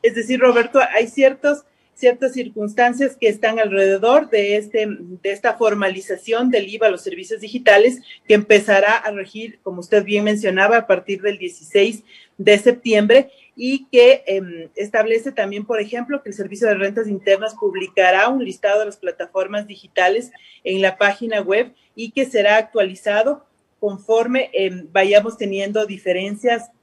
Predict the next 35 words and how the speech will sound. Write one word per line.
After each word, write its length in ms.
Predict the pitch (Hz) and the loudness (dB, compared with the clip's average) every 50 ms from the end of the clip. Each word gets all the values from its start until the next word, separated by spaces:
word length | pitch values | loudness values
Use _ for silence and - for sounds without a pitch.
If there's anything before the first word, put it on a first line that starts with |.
| _ | _
¿A 220 | - 151 156 165 - | -12 -10 -10 -8 -4
qué 100 | - 190 | -4 -2
me 120 | 196 202 | -2 -2
refiero? 400 | 196 208 202 - 240 226 226 233 | -4 -4 -4 0 0 0 2 0
A 20 | 226 | 0
las 160 | 208 196 175 | -2 -4 -4
inscripciones 760 | 165 156 - - 170 - - - 208 202 208 208 214 214 208 | -6 -12 -12 -14 -14 -10 -4 -2 0 0 2 0 -2 -2 0
de 140 | - 196 202 | 2 4 4
las 180 | 208 208 208 | 4 2 2
plataformas 680 | 208 - 180 165 - 175 - 202 196 196 202 208 208 208 | 0 -2 -2 0 -2 -2 2 4 4 4 4 2 -2 0
dentro 400 | 185 185 185 185 - 220 214 214 - - - _ _ - | 0 -2 -2 -2 -2 -2 -2 -4 -8 -20 -20 _ _ -6
de 160 | 185 190 190 185 | -2 0 0 2
nuestras, 720 | 190 185 190 196 190 - 214 202 190 185 180 170 - _ | 2 0 0 -2 -2 2 4 4 6 4 2 0 -4 _
de 120 | - 185 175 | -8 -6 -6
nuestras 300 | 185 185 - - 226 214 | -6 -8 -6 -6 -6 -2
bases 340 | 208 220 220 220 - 269 247 - - | 0 -2 -2 -2 -2 -6 -8 -10 -14
y 120 | 208 208 | -16 -6
con 200 | - 269 277 277 | -2 0 2 4
ello 260 | 294 294 285 339 330 339 - _ _ _ _ _ | 4 2 2 0 -2 -4 -8 _ _ _ _ _
seguir 340 | - 254 247 247 240 233 | 0 0 0 2 2 2
avanzando. 640 | 233 226 220 208 196 190 - 208 185 180 175 170 180 | 2 2 2 0 -6 -6 -6 -6 -6 -6 -6 -6 -4
Básicamente, 640 | 180 208 220 - 277 254 254 240 233 233 - 254 254 | -2 -2 -2 -2 -2 -4 -4 -4 -4 -4 -6 -8 -6
como 160 | 240 220 208 | -6 -6 -4
le 140 | 190 185 185 | -4 -4 -4
digo, 320 | 202 214 208 240 240 233 | -6 -4 -2 -2 -2 -2
Roberto, 520 | 202 202 190 190 202 208 220 214 - 240 | -2 -4 -2 0 0 -2 -2 -2 -4 -2
es 280 | 214 196 202 208 208 - | -2 -2 -4 -4 -6 -6
tener 260 | 226 202 196 202 208 | -6 -6 -6 -6 -8
en 140 | 214 220 214 | -8 -8 -10
mente 260 | 208 202 202 202 247 | -12 -12 -8 -8 -8
también 500 | 240 - 208 196 180 190 196 208 226 226 | -6 -6 -6 -6 -6 -8 -8 -8 -8 -6
que 280 | - 233 226 233 - 226 | 0 2 2 2 2 0
es 100 | 240 226 | -2 -2
una 200 | 240 247 240 240 | -2 -4 -4 -4
formalización, 1000 | - 220 208 196 196 170 165 170 - - - - - - 254 254 240 - - | -2 -2 -2 -2 -4 -6 -8 -8 -10 -10 -12 -10 -2 4 4 4 4 4 0